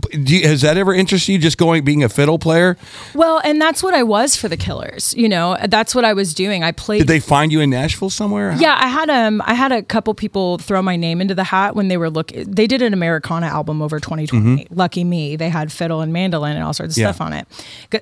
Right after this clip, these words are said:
Speaker 2: obviously, they're known for, like, their synthesizers and guitar and stuff, but, um, they were on the lookout for someone who could play all these instruments.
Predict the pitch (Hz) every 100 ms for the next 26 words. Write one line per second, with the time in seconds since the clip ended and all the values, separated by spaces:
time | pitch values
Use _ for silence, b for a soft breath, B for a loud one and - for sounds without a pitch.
0 | - 208 196 185 180 170 165 165 160 160
1 | 151 156 160 165 160 - 151 151 156 156
2 | 156 - 180 170 160 - 156 - 175 151
3 | B B B B B 196 185 185 165 175
4 | 196 196 175 180 185 185 190 185 175 208
5 | - 208 175 - 175 170 170 180 165 175
6 | 175 170 156 160 156 151 156 185 - 185
7 | 151 - -